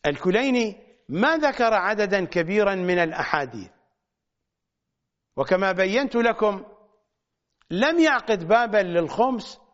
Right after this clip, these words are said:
في الرسالة العملية، وإنما عقد باب الخمس في الجزء الأول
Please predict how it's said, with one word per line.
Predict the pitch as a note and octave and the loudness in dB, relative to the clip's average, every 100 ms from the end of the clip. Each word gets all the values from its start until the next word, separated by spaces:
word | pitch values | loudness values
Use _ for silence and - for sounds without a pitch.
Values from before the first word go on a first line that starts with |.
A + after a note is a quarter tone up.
| _ - | _ -4
في | |
الرسالة | F#3+ F3+ D3+ G#3+ A3 G#3 | -2 0 2 2 2 0
العملية، | F#3 D#3 D3 D#3 D3+ F3 D3 G#2 - _ _ _ _ _ _ _ - | 0 0 0 0 0 0 -2 -6 -10 _ _ _ _ _ _ _ -2
وإنما | D#3+ F#3 G3+ G3+ G3+ | 0 0 0 2 2
عقد | F#3+ A#3 B3+ A#3+ G#3 F#3+ - - - | 2 0 2 2 2 0 -2 -12 0
باب | F#3+ G3+ G3 | 2 4 2
الخمس | F#3+ - C4 C#4 - - - _ _ _ _ | 0 2 2 0 -6 -14 -20 _ _ _ _
في | F#3 | -2
الجزء | F3 B3 A#3 | 0 0 2
الأول | A#3 G#3+ C#4 A#3+ B2+ | 2 4 2 2 0